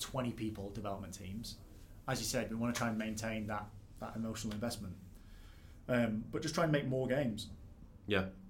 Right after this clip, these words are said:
Speaker 1: So right now we're currently making three games at once. We've got
Speaker 2: Right.
Speaker 1: ten people.
Speaker 2: Yeah.
Speaker 1: And we, we are trying to hire more. Uh, we're looking for, like, a few new programmers and artists and such. But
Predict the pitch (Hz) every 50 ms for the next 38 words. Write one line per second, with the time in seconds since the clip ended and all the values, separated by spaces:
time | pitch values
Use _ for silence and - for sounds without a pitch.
0 | - - - - 147 135 147 156 156 143 151 147 131 - 143 135 135 123 113 120
1 | 117 120 120 - - 113 117 120 113 117 110 107 107 107 104 107 110 107 95 -
2 | - - - - - - - - 92 87 - - - - 117 107 104 - 110 107
3 | 110 - 95 95 - - - - - - - - 131 127 123 127 131 147 139 123
4 | 127 135 139 139 139 135 - 131 120 107 113 113 110 107 104 104 107 117 139 147
5 | 151 - - - - - - - - - - 104 101 98 101 113 117 - - 117
6 | 104 113 107 98 92 90 98 - - - - - - - - 113 107 101 - -
7 | - 113 107 104 101 95 - 110 110 107 110 101 98 95 92 110 107 110 107 -
8 | - 98 - - - 95 95 - 92 87 - - - - 127 117 107 -